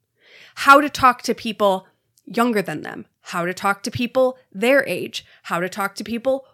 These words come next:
older than them, how to talk to people that are much older than them,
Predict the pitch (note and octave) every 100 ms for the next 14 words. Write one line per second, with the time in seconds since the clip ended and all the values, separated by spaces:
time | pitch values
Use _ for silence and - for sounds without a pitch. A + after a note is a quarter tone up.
0 | _ B3+ D4+ C#4+ A3+ F3+ E3 D#3+ F2+ G3
1 | - - - G#3+ A3 A3+ B3 A#3+ B3 C4
2 | A#3+ C4 C4 - A3+ B3 B3+ G#3+ - _
3 | _ _ - A3+ F#4 - - - F#3 F#3
4 | F3 F3+ F3 E3+ A2 F#3+